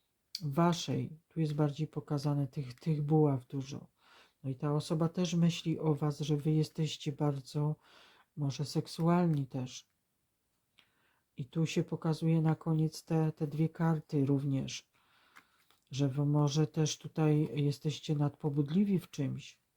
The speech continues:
No, tak tu, tu pokazane są jakieś trudne sytuacje, ale nie wiem, czy to,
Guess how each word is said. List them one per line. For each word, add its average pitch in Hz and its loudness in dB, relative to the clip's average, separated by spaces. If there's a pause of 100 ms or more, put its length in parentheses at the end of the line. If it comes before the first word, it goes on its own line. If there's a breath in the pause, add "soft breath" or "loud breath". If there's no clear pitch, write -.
(4000)
No, 139 -8 (100)
tak 156 -8
tu, 175 -4 (1300)
tu 196 -4
pokazane 170 0
są 165 -2
jakieś 160 -2 (200)
trudne 170 0
sytuacje, 170 -2 (500 loud breath)
ale 160 4
nie 170 4
wiem, 147 0
czy 160 -4
to, 156 2